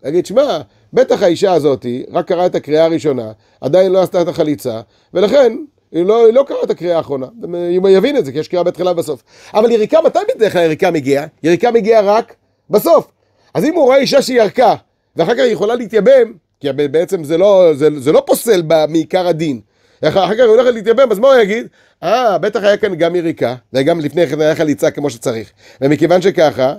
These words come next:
אז אתה לוקח אישה שהיא כבר חלצה וירקה, ואז אתה מכשיר אותה לה להתייבם. ולכן זה אומר, יריקה פוסלת, מדרבנן כמובן.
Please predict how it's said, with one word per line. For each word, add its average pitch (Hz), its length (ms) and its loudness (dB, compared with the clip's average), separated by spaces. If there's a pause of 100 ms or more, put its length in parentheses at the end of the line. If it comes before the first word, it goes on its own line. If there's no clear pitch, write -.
(140)
אז 120 120 -10
אתה 139 160 -4
לוקח 156 360 0
אישה 175 240 -2
שהיא 175 220 0
כבר 160 220 -6
חלצה 165 340 0
וירקה, 160 440 2 (340)
ואז 156 200 2
אתה 180 580 4
מכשיר 170 280 -2
אותה 202 160 0
לה 190 140 -2
להתייבם. 190 480 2 (480)
ולכן 143 320 -10
זה 147 100 -10
אומר, 196 400 -6 (160)
יריקה 151 340 -4
פוסלת, 131 580 -8 (100)
מדרבנן 160 540 0
כמובן. 117 380 -6